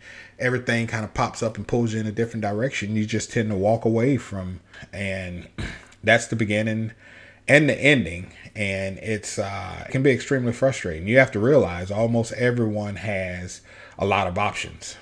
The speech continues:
um, and those options are constantly changing. So it's no wonder that seventy percent of people online mention at some point in time being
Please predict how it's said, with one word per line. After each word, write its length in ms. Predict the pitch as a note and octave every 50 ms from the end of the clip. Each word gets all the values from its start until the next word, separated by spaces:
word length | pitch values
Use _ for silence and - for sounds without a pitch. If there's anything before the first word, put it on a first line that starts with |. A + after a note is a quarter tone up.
| - - -
um, 360 | G2 F2+ F2 E2 E2+ E2+ D#2+
and 120 | F#2 G#2 G#2
those 180 | G#2+ A#2 A2+
options 440 | A#2 G#2+ G#2+ - - - A2 G#2 F#2+
are 80 | F#2+ F#2
constantly 920 | - - A#2+ A2 G#2+ F2+ - - G#2+ G2 D2+ F2+ F#2+ F#2+ F#2 F#2 - - - -
changing. 440 | - - D3 D#3 D3+ A2 E2 - - -
So 480 | - - - A#2+ G#2 G2+ F#2+ F#2 F2+ -
it's 220 | G#2+ A#2 A2+ -
no 160 | A#2 A#2 A#2 A#2
wonder 580 | A#2 B2 B2+ C3 B2+ A2 F#2+ F#2+ G2 F#2 F2+ -
that 500 | - F#2 G2+ G2 F#2+ F#2+ F#2 F2+ F2+ -
seventy 300 | - - B2 A#2+ B2 A#2+
percent 320 | A#2+ A#2 - - - A2+ A2+
of 80 | A2
people 260 | - - A#2 A#2 G#2 G2+
online 560 | G2+ G2+ G2+ F#2+ F#2 F#2 F2+ F#2 F#2 F#2 F#2+
mention 500 | G2 G2+ F#2 - - F#2+ F2+ F2+ F#2 - - - - - - -
at 140 | G2 F#2+ -
some 240 | - A2+ G#2 G2+
point 240 | G2+ - G#2+ F#2+ F#2
in 80 | F#2 F2+
time 540 | - - G2+ F2+ F2 F2 F2 F2 F2+ F2 F2+ F2+
being 540 | G2 F#2 F2+ F2+ F2+ F2+ F2 E2+ E2+ F2